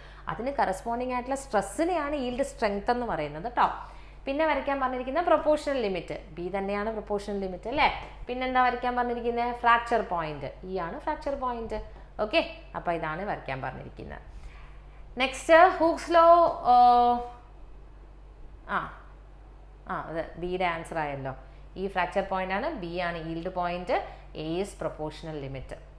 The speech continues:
ഓക്കെ, ഇതാണ് വരയ്ക്കാൻ പറഞ്ഞത്. അപ്പൊ ആ ഗ്രാഫ് നന്നായി പഠിക്കണം കേട്ടോ. ഗ്രാഫ് പഠിച്ചു കഴിഞ്ഞാൽ നമുക്ക് ഇതിനകത്ത് നിന്ന് എങ്ങനെ ചോദ്യങ്ങൾ വന്നാലും ചെയ്യാൻ പറ്റും. ഇതിനകത്ത് നിന്ന് ഇനി ഒരു ചോദ്യം കൂടെ ചോദിക്കാറുണ്ട്. എന്താണെന്നറിയാമോ?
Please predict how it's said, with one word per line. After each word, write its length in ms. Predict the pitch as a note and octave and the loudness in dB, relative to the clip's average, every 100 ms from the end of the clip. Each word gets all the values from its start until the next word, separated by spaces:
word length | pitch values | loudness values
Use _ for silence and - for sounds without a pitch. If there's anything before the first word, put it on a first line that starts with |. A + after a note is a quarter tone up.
| - - - - - D2+ | -20 -20 -20 -20 -12 -12
ഓക്കെ, 180 | - D2+ - - - - - | -10 -12 -14 -20 -20 -14 -6
ഇതാണ് 200 | F3 G3+ | -4 -2
വരയ്ക്കാൻ 300 | G#3+ - E2+ | -4 -6 -12
പറഞ്ഞത്. 260 | - - F3 | -10 -8 -2
അപ്പൊ 100 | C4 | 0
ആ 80 | D#4+ A3 | 2 4
ഗ്രാഫ് 380 | E3+ F#3 - | 6 6 4
നന്നായി 500 | F4 C#4 C#4+ D#4 E4+ E4+ | 0 -2 -4 0 0 0
പഠിക്കണം 360 | A3+ G#3 F3 G#3 | -4 -6 -4 -2
കേട്ടോ. 180 | B3 F3+ - - - | 0 0 -4 -14 -14
ഗ്രാഫ് 260 | F#3 F3 C#4 | 0 0 2
പഠിച്ചു 280 | C4+ A3+ C#4 | 0 2 2
കഴിഞ്ഞാൽ 200 | C4+ C4+ | 2 -2
നമുക്ക് 180 | A#3+ A#3+ | -6 -4
ഇതിനകത്ത് 220 | A#3 A#3 | -2 -2
നിന്ന് 120 | A#3+ | -4
എങ്ങനെ 280 | G#3+ G#3+ B3 | -6 -4 -4
ചോദ്യങ്ങൾ 380 | A#3+ G#3 G3 G3+ | -4 -4 -2 -4
വന്നാലും 440 | G3+ F#3 F3 A#3 D#4 - - - | -4 -2 -2 -2 -8 -16 -20 -10
ചെയ്യാൻ 220 | F3 E3+ | -8 -6
പറ്റും. 260 | E3 D#3+ D4 - - - | -6 -4 -4 -6 -16 -8
ഇതിനകത്ത് 260 | D#4+ D4+ | -4 -2
നിന്ന് 120 | C#4+ | -2
ഇനി 120 | C#4+ C#4 | -2 0
ഒരു 180 | C4+ | -2
ചോദ്യം 360 | D4+ B3+ G3+ G3 G3+ | -2 -2 -4 -4 -4
കൂടെ 100 | F#3+ | -4
ചോദിക്കാറുണ്ട്. 580 | F3 D#3 E3 D3+ D3 | -4 -6 -6 -6 -6
എന്താണെന്നറിയാമോ? 720 | G3 G#3+ F3+ C3+ C3 D3+ D4+ | -6 -6 -6 -6 -6 -6 -8